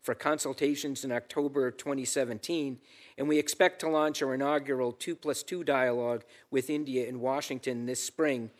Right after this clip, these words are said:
when Secretary Tillerson and Secretary Mattis will meet with their Indian counterparts to further deepen our security ties. The United States and India share economic and humanitarian interests in Afghanistan.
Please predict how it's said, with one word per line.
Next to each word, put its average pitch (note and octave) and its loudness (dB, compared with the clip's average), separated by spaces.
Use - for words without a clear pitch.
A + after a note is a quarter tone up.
when B2+ 0
Secretary C#3+ 2
Tillerson C3+ 0
and B2+ -4
Secretary C#3+ 2
Mattis C#3 2
will B2+ 0
meet E3 0
with D3+ 4
their C3+ 2
Indian C#3 -2
counterparts C3 -2
to C3+ -2
further C#3+ 2
deepen C3+ -2
our A#2 -2
security A#2+ -4
ties. - -10
The C3+ 0
United F#3 8
States F#3 8
and D#3+ 2
India E3+ 2
share E3 4
economic D#3 0
and B2+ -2
humanitarian D3 0
interests C#3+ -6
in C3 -4
Afghanistan. A#2+ -6